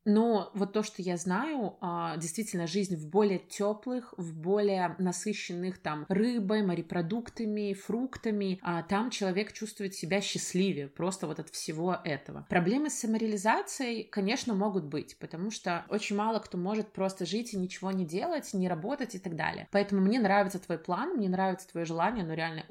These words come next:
крутое, и я, честно говоря, его понимаю, и я бы сама хотела как-нибудь поехать на зимовку, но я вижу тут такую проблемку, я бы, наверное, не просто, типа, накопила денег и уехала, и там бы не работала, я бы скорее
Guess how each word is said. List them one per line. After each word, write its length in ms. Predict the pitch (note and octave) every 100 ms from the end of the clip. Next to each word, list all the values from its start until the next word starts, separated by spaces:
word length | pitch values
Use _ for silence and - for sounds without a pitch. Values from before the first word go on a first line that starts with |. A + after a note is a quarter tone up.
| _
крутое, 540 | - F#3 F#3 F3+ F#3 C#3+
и 40 |
я, 220 | D3 C#3+
честно 300 | C#3 - D#3+
говоря, 240 | D3+ D3+ D3
его 140 | C#3
понимаю, 600 | C#3 D3+ C#3+ D3+ D#4 A#3+
и 80 | -
я 160 | E3+ E3+
бы 120 | D#3+
сама 240 | - F3
хотела 360 | E3 F3+ F3 D#3
как-нибудь 480 | D#3 - D#3+ D3 -
поехать 360 | D3+ D3 D#3
на 140 | D#3 D#3
зимовку, 680 | D#3 F3 F#4 - A3+ F#3+ -
но 380 | F#3 G#3+ C4 B3
я 200 | A#3 C#4
вижу 240 | D4 C4+
тут 180 | A#3 A3
такую 320 | A3 - A#3+
проблемку, 800 | A#3 F#3+ F3 B3 G4+ - C4 F#3
я 240 | - G3 B3
бы, 100 | C#4
наверное, 440 | G3+ G#3 A3+ G#3+
не 140 | G3 F#3+
просто, 360 | B3 G4+ G4
типа, 220 | C4+ G3+
накопила 460 | F#3+ F#3 F#3 A3 F#3+
денег 400 | D#3+ G#3+ C#4 -
и 20 |
уехала, 480 | E3 D#3+ G#3+ - F#3
и 160 | - F3+
там 260 | F3+ F3+
бы 100 | D#3+
не 200 | D#3+ E3+
работала, 500 | D#3+ D3+ D3 - D3+
я 220 | D3+ G3
бы 100 | C#4
скорее 580 | C#4+ - F#3+ A#3+ C4+ A3